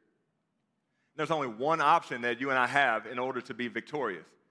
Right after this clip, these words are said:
and that's to put on the armor of the one that's already got the victory. That's Jesus Christ. Right? He's, he's the one person that's already defeated Satan. He's already defeated death. And the only way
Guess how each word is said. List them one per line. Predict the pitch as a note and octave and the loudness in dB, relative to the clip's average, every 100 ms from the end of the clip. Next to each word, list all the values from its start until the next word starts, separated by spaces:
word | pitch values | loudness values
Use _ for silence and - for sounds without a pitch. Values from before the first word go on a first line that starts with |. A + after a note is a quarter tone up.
| _ _ _ - | _ _ _ -2
and | C3+ | 4
that's | D#3+ - | 4 4
to | C#3+ | -4
put | - E3+ | 0 0
on | D#3 | 2
the | C#3+ | 2
armor | B2+ C#3+ D3+ C3+ | 2 4 2 2
of | B2+ | -2
the | B2+ | -2
one | B2 D3 C#3+ | 0 0 2
that's | C3 - | 0 0
already | C#3 C#3+ C3+ C#3+ C3 A2+ G#2+ - _ _ _ _ | 2 4 4 2 2 0 -4 -20 _ _ _ _
got | - C#3+ | 2 2
the | A2 | 2
victory. | G2 D3+ - F2+ E2 _ _ _ _ _ - | -2 -2 -4 -18 -20 _ _ _ _ _ -6
That's | D3+ | -6
Jesus | - D3+ A2+ - | -2 -4 -4 0
Christ. | D3 A#2+ F2+ - _ _ _ _ _ _ _ | 2 2 0 -16 _ _ _ _ _ _ _
Right? | E3+ E3+ | 2 2
He's, | F#3 D3 | 0 -4
he's | E3 F3+ | -4 -2
the | D3+ | -2
one | B2+ D#3 G3 F#3 | -2 2 2 0
person | F#3+ G#3 - D3 | 0 0 0 -2
that's | D3+ F3+ | 0 2
already | F3 F3 F3 D3+ | 2 2 2 0
defeated | D3+ D#3+ E3 C3+ | -4 -4 -4 -4
Satan. | - D3 - - _ _ - | 0 0 -2 -16 _ _ -6
He's | F3 D#3+ | 0 4
already | F3 G3 F3 | 6 4 2
defeated | D#3+ - F3 C#3+ A#2+ | -2 0 0 0 2
death. | D3 G#2+ - _ _ _ _ _ _ _ _ _ _ _ _ _ | 2 2 -8 _ _ _ _ _ _ _ _ _ _ _ _ _
And | D3+ C#3 | -2 -2
the | C#3+ | -2
only | G3 G#3+ G#3 G3 | -2 0 -2 0
way | E3 F3 B2+ | 2 4 2